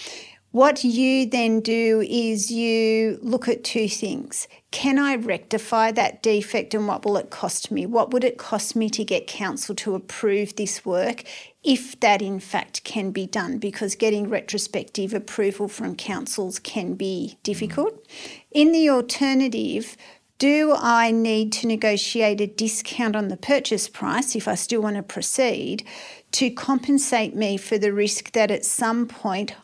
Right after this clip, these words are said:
I might have to undo this work? So I might have to demolish the deck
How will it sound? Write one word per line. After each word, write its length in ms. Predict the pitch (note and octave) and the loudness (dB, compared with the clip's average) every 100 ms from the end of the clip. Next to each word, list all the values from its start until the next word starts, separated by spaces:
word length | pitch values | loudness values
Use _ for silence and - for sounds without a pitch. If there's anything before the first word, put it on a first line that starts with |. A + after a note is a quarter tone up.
| _ | _
I 200 | A#3 A3 | 2 2
might 360 | A3+ A3 G#3 - | 2 2 0 -2
have 400 | - G3+ - - | -4 -4 -6 -8
to 440 | - A3+ G#3+ G3 - - | -2 0 2 0 -4 -4
undo 600 | A3+ G#3 G3+ G3+ G#3 G#3 | 0 2 0 0 0 0
this 380 | G3+ F#3+ - - | -2 -4 -4 -2
work? 260 | G3 - | -2 -2
So 120 | - G#3 | -4 -2
I 40 | |
might 160 | A3 A#3 | -2 -2
have 140 | B3 | -4
to 120 | A#3+ | -6
demolish 600 | G3 G#3+ G#3 G3+ G3+ - | -2 -2 0 -2 -2 -4
the 140 | - G#3+ | -4 -2
deck 400 | F3+ - - | -2 -4 -10